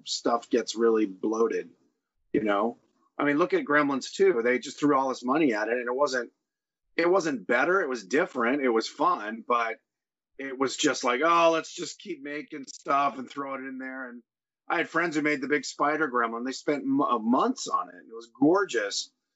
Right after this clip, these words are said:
You ever seen the stills of it? And it's on camera for about eight seconds before it bursts into flame.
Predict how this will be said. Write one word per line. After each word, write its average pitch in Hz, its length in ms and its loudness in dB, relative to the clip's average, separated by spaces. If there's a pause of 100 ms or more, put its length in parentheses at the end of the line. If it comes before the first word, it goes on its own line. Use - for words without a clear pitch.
(160)
You 165 80 2
ever 147 100 0
seen 143 180 0
the 120 60 -2
stills 214 360 2
of 123 120 -2
it? - 20 -4
And 143 100 -2
it's 139 80 -2
on 175 200 0
camera 175 340 -2
for 139 100 -2
about 135 240 2
eight 131 140 -6
seconds 156 300 -2
before 127 180 -8
it 101 100 -16
bursts 120 300 -2
into 113 160 -12
flame. 113 500 -20